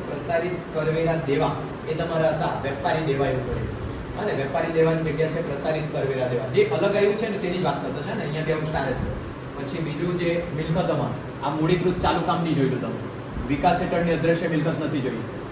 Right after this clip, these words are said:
પ્રસારિત કરવેરા મિલકતો નથી જોયું, બાકી બધાનું તેવું જ છે. હવે જેટલા સ્ટાર કર્યા છે આના સિવાય, આ જે સ્ટાર કર્યું છે ને તે તો કમ્પલસરી લખવાનું જ છે, પણ તે સિવાયના જેટલા સ્ટાર કર્યા છે ને તે તમે નમૂનામાં નહીં બતાવે ને તો બી ચાલે, પણ તો બી તમારે પરફેક્ટ નમૂનો જ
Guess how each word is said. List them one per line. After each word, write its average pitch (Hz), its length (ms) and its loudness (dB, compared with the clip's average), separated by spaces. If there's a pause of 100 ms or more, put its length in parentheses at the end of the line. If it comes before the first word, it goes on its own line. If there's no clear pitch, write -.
(140)
પ્રસારિત 165 540 0
કરવેરા 165 380 2
મિલકતો 156 400 2
નથી 127 220 0
જોયું, 135 200 0 (140)
બાકી - 280 2
બધાનું - 340 2
તેવું - 200 2
જ - 60 -4
છે. - 80 -4 (480)
હવે 160 200 0
જેટલા 160 320 0
સ્ટાર 208 260 2
કર્યા 180 300 2
છે 170 100 0 (220)
આના 170 240 -2
સિવાય, 160 260 0 (560)
આ 165 140 0
જે 185 100 0
સ્ટાર - 240 -2
કર્યું 202 260 2
છે 208 140 -2
ને 160 100 -2
તે 180 120 -2
તો 185 120 -2
કમ્પલસરી 185 480 -2
લખવાનું 170 400 0
જ - 40 -6
છે, 127 80 -6 (360)
પણ 160 220 -4
તે 185 80 2 (140)
સિવાયના 196 360 0
જેટલા 175 300 -2
સ્ટાર 180 220 -4
કર્યા 202 220 0
છે 202 100 -2
ને 170 80 -4
તે 175 100 -4
તમે 175 220 -2
નમૂનામાં 175 500 0
નહીં 208 180 2
બતાવે 202 360 2
ને - 60 -2 (360)
તો 156 120 -2
બી 156 140 0
ચાલે, 139 160 0 (520)
પણ 208 220 2 (100)
તો 165 140 0
બી 202 180 4
તમારે 170 340 2
પરફેક્ટ 185 400 -2
નમૂનો 165 240 0
જ 156 40 0